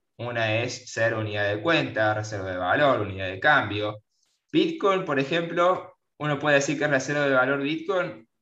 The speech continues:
y teniendo en cuenta si tenemos proyecciones y confianza en la tecnología, reconozco la palabra confianza,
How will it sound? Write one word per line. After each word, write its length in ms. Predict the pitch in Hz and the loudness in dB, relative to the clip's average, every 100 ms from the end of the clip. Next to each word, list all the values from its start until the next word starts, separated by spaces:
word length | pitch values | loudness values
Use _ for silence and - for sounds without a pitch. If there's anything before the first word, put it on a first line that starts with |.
| _ | _
y 240 | 165 151 | 0 0
teniendo 340 | 104 117 147 156 | 0 -4 -2 -4
en 100 | 143 | -2
cuenta 320 | 151 165 147 | 0 0 -2
si 160 | 123 110 | -4 -4
tenemos 200 | 131 131 | -4 -4
proyecciones 1000 | 113 120 117 - 143 127 98 - - _ | -4 -4 -4 -2 -2 -2 -6 -10 -16 _
y 120 | - | -8
confianza 560 | 107 107 110 143 135 110 | -4 -2 0 2 2 -4
en 80 | 104 | -6
la 80 | |
tecnología, 640 | 107 110 113 120 - 143 92 | -6 -6 -2 -2 0 -2 -2
reconozco 360 | 95 95 113 120 | -4 -4 -4 -2
la 80 | |
palabra 300 | 117 117 101 | -2 0 -2
confianza, 760 | 107 117 151 151 135 135 156 | -4 -6 -2 -2 0 0 0